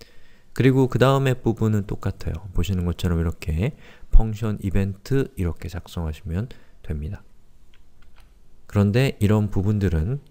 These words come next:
최근에는 라이브러리들이 다 알아서 해결을 해준다라는 거죠. 자, 그러면 우리가 이벤트 리스너 방식을,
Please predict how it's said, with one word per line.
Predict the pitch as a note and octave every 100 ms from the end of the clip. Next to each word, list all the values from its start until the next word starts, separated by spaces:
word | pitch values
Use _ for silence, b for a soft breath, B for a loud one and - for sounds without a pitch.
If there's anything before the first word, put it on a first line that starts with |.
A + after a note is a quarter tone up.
| -
최근에는 | - G#2 G2+ F#2+ B2 - -
라이브러리들이 | F2 D#2+ E2+ F2 D#2+ - D#2+ A#2
다 | F#2 D#2
알아서 | E2 E2 G#2 C3
해결을 | A#2+ G2+ F#2+ A2
해준다라는 | A2 A2+ G#2+ F#2 E2 F#2 G#2+
거죠. | F2+ - - - - - - - - B B B B B B -
자, | - B2
그러면 | D3 D3+
우리가 | B2+ C3+ C3+ B2+
이벤트 | A#2+ A#2+ C#3+ D3+ D3 D3+
리스너 | B2 A#2 - - C3 B2 G#2 - _ - _ _
방식을, | F#2+ F#2 - F#2+ D#2+ D#2+